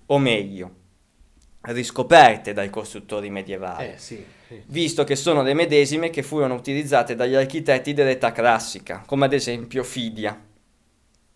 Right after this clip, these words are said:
Speaker 2: Mm.
Speaker 1: Stiamo, per esempio, stiamo parlando principalmente del rapporto aureo.
Speaker 2: Ok, ok.
Speaker 1: Che ricordano molto quelle del Tempio di Salomone. Templari la cui storia si intreccia, come sappiamo, con la massoneria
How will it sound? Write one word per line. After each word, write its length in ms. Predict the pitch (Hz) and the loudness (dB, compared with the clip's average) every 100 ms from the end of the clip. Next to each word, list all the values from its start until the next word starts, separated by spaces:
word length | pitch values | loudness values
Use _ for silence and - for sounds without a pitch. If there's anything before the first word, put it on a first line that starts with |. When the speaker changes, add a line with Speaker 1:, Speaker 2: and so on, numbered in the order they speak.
| _ | _
Speaker 2:
Mm. 100 | 151 127 - - | -16 -16 -18 -20
Speaker 1:
Stiamo, 340 | - 139 127 | -2 2 2
per 140 | 117 135 | 2 2
esempio, 460 | 135 139 120 123 - | 4 2 0 -4 -4
stiamo 260 | - 127 | 0 0
parlando 720 | 123 139 120 104 104 110 - _ | 4 4 4 0 -2 -4 -6 _
principalmente 840 | 123 123 127 127 135 123 101 101 | -8 -6 -6 2 2 2 -4 -4
del 120 | 110 | -6
rapporto 520 | 104 101 98 98 101 92 | -6 -6 -6 -8 -8 -8
aureo. 420 | 90 95 95 101 _ | -10 -18 -20 -20 _
Speaker 2:
Ok, 520 | - 135 107 90 92 98 | -18 -16 -14 -16 -16 -18
ok. 200 | 120 - - _ _ _ - - - - _ _ _ _ _ _ | -20 -20 -20 _ _ _ -20 -20 -20 -20 _ _ _ _ _ _
Speaker 1:
Che 140 | - | 4
ricordano 1000 | 180 175 170 151 131 135 135 147 190 - _ _ _ | 4 4 8 10 10 8 4 6 2 -4 _ _ _
molto 600 | 170 160 127 123 156 165 | 4 6 6 4 -2 0
quelle 300 | 180 170 185 | 4 6 6
del 180 | 202 | 4
Tempio 340 | - 135 131 156 | 4 2 2 -2
di 80 | 143 | -4
Salomone. 720 | - 151 123 147 143 90 - - _ _ _ _ _ _ _ _ - _ _ _ _ _ | 0 0 4 4 4 2 -8 -20 _ _ _ _ _ _ _ _ -20 _ _ _ _ _
Templari 720 | - 180 185 190 170 139 143 | 0 2 2 6 8 8 6
la 120 | 170 131 | 2 0
cui 160 | 165 | -2
storia 420 | 151 - 170 135 131 | -4 6 6 8 2
si 140 | - | 0
intreccia, 500 | 156 151 139 131 156 | -4 0 0 0 -4
come 240 | 147 135 | -2 -2
sappiamo, 540 | 131 139 139 147 135 120 | 0 -2 2 2 4 2
con 140 | 131 | 2
la 100 | 127 | 2
massoneria 960 | 123 123 - 135 139 135 120 113 147 220 | 2 -2 -2 2 2 2 0 2 0 -2